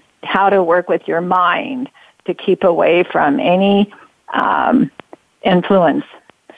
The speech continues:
on the body, not responding to,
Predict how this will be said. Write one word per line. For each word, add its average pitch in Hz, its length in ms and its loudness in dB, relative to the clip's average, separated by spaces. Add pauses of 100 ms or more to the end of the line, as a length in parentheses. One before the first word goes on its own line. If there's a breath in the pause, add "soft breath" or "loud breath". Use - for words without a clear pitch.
(200 loud breath)
on 156 460 -2 (280)
the 165 180 -2
body, 156 640 -2
not 160 480 -2
responding 156 760 -2
to, - 80 -16